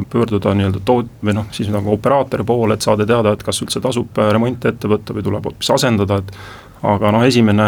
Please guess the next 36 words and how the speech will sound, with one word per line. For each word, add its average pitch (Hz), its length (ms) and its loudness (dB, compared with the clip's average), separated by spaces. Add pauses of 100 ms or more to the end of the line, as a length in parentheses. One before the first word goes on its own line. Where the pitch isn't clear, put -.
(400)
asi, 104 220 0
mida 101 200 2
tuleks 101 300 -2
meelde 104 220 2
jätta, 104 260 -2
on 101 140 -2
jah, 101 180 0
et, - 240 -10
et 107 160 -12
kus 156 160 0
mul 120 140 4
kindlustatud 110 500 2
oli 101 220 2
ja 101 100 0
siis 101 160 -8
vastava 98 320 0
seltsiga 101 380 -4
ühendust - 260 -6
võtta. - 300 -14 (260)
Meie 113 240 4
praktikas 98 640 -4
oli 101 100 4
nii, 107 220 4
et, - 260 -6
äh, 104 220 -4
ma 104 100 -4
just - 160 -8
enne 98 240 2 (540)
ka - 100 -8
kontrollisin, 104 680 2
et 92 240 -2
kusagil 101 320 0
üheksakümmend 98 400 -2
protsenti 110 480 -2
klientidest 110 420 -2
pöördubki 101 520 0